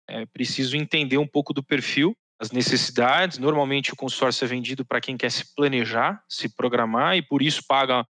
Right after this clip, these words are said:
uma taxa bem mais em conta. E o que a gente pode notar na popularização do produto, que nos últimos dez anos, com a entrada de uma regularização sendo feita pelo Banco Central,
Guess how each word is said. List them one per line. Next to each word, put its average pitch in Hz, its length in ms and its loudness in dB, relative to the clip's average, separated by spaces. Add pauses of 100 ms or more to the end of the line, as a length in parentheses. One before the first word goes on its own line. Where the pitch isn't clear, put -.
(140)
uma 120 220 -2
taxa 123 320 0
bem 135 240 0
mais 131 340 0
em 123 100 -6
conta. 156 540 -4 (260)
E 143 220 6
o 160 60 4
que 202 80 2
a 185 40 4
gente 190 220 0
pode 196 260 2
notar 185 520 2
na 156 80 -2
popularização 147 600 -6
do 139 80 -12
produto, 139 440 -10
que 196 100 -12
nos 170 140 -6
últimos 175 320 -8
dez 147 400 0
anos, 147 480 0 (240)
com 143 80 -2
a 139 40 2
entrada 143 440 0
de 147 100 -10
uma 147 160 0
regularização 139 720 0
sendo 131 240 -4
feita 139 260 -2
pelo 131 220 -6
Banco 143 320 -8
Central, 131 800 2